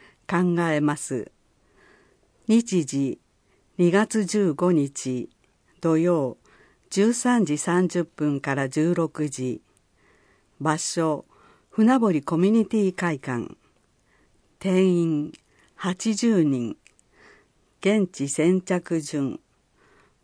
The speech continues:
講師、高松純子。台東区台東保健所生活衛生課愛護動物管理係長。詳しくは、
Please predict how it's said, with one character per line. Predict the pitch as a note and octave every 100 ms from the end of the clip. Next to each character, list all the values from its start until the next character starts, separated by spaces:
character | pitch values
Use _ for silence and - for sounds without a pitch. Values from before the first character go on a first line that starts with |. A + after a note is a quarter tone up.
| _
講 | - B3 G3
師、 | - - C#3 - - _ _ _ _ _
高 | G3 F3+ B3+
松 | G#3+ F3+ C#3+
純 | C#3 E3 D#3
子。 | - C3 A#2+ - _ _ _ _ _ _ _ _ _ _ - _ -
台 | G#3+ B3
東 | - B3+ G#3+
区 | F3+ - D#3 D3 - _ F4+
台 | G#3 A3+
東 | A#3 A#3+ A3+ A3
保 | A3
健 | - G#3+ F#3+
所 | E3+ F3+ D#3+ - - - -
生 | - A3+ A#3+
活 | A#3+ A#3 A3+ -
衛 | G3 G3
生 | - G3 F3+
課 | - E3+ E3 - - - _ _ _ _
愛 | E3 F3+ G#3+
護 | A#3
動 | G3 G#3+ G#3
物 | G#3 F#3 -
管 | - G3 G3
理 | G3
係 | F#3 F3+ F#3 F3+ F3+
長。 | - D3 B2 - _ _ _ _ _ _ _ _ _ _ _ -
詳 | G#3+ B3
し | -
く | - F3+
は、 | D#3+ D3 B2